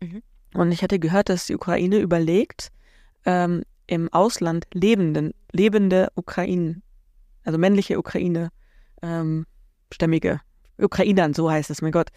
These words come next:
Speaker 1: Ja.
Speaker 2: ähm, äh, einzuziehen. In,
Speaker 1: Ja.
Speaker 2: also in den Krieg einzuziehen.
Speaker 1: Ja.
Speaker 2: Und da habe ich auch gedacht, ne, ich meine,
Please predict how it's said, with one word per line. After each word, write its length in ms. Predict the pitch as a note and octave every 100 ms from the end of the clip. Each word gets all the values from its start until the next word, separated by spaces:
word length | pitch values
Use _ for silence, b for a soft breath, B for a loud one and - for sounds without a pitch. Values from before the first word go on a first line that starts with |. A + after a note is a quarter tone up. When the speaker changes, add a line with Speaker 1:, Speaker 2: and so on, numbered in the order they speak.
| B
Speaker 1:
Ja. 140 | D#3+ - -
Speaker 2:
ähm, 400 | F3+ F3 F3 F3+ _ _ _ _ _
äh, 320 | - F3 E3 -
einzuziehen. 600 | G#3+ C4+ - - - D#3 - - - _ -
In, 140 | F#3
Speaker 1:
Ja. 80 | F#3+
Speaker 2:
also 160 | F3 F#3
in 160 | G#3
den 100 | G#3+
Krieg 260 | G3 A#3 G#3+
einzuziehen. 600 | F3+ F3 E3+ - E3+ F3 _
Speaker 1:
Ja. 180 | F3+ F3+ B B _
Speaker 2:
Und 260 | G3+ F#3 F3+ - _ - -
da 160 | F3
habe 120 | G3 G3+
ich 160 | G#3
auch 160 | A3+ -
gedacht, 260 | A3 E3+ F3+
ne, 100 | F3+
ich 140 | -
meine, 220 | G3 G3